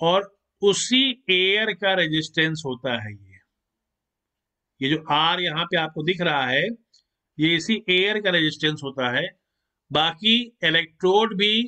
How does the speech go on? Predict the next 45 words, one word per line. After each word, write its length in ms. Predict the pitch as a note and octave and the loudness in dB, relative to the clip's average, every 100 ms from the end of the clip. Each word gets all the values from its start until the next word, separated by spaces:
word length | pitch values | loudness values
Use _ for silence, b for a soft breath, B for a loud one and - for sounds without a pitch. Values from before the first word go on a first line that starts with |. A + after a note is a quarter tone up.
| A#3+ _ _ | -6 _ _
copper 400 | D3 D3+ F#3+ F#3+ | 0 0 0 0
का 100 | F#3+ | 0
बना 180 | F#3 F#3 | 0 2
हुआ 260 | F#3 F#3+ F3 | 2 2 2
है, 180 | F3+ G#3 A3+ _ _ _ _ _ _ _ - | 0 -2 -6 _ _ _ _ _ _ _ -2
Plates 420 | E3+ G3 G#3+ - G#3 | 0 2 0 -4 -6
भी 60 | |
जो 140 | F#3+ G3 | 0 2
है 120 | F#3+ | 2
वो 140 | G3 F#3 | 2 0
भी 120 | G#3 | 0
metal 400 | F3+ D#3+ E3+ F#3+ | 0 0 0 -4
की 160 | G3 F#3+ | 0 2
होती 260 | F3+ G3 | 2 0
हैं, 80 | G3+ E3+ | -2 0
wires 400 | D3+ E3 F#3+ E3 | 2 2 0 -2
भी 80 | F3+ | -2
जो 100 | F3+ | -2
होती 220 | F3 G3 | -2 -4
हैं 60 | F#3+ | -4
वो 120 | E3+ | 2
भी 100 | F3+ | 2
metallic 380 | F3+ E3+ E3+ F3+ | 2 0 0 0
wires 240 | F3 E3+ - | 0 -2 -4
होती 140 | F#3+ | -8
हैं। 100 | F#3 | -2
तो 80 | F#3 | 2
ये 120 | F3+ | 2
सब 120 | F3+ F#3 | 0 -2
जब 100 | F3+ | -2
metal 340 | D#3 D3 G#3 | 0 2 0
के 120 | G3+ E3+ | 0 -2
हैं, 160 | D3 E3 A3 _ _ _ _ - | -2 -4 -6 _ _ _ _ -2
तो 40 | |
ये 220 | E3 F3 F#3+ | 2 2 0
तो 60 | A3+ | 0
अच्छे 380 | F#3 D#3+ - G#3+ | 0 0 -2 -2
conductor 560 | F#3+ E3+ D#3+ D#3 G#3+ | -2 -2 -2 -2 -2
होंगे, 300 | F3+ E3 E3 F3+ | 0 0 0 -2
Current 360 | D#3+ F3 G3+ G3 | 0 0 -2 -2
ये 100 | F3 | 0
लोग, 180 | F#3 G3+ | 0 2
तो 60 | |
ये 100 | G3 | 2
लोग 280 | F#3+ A#3 A3+ | 4 2 -2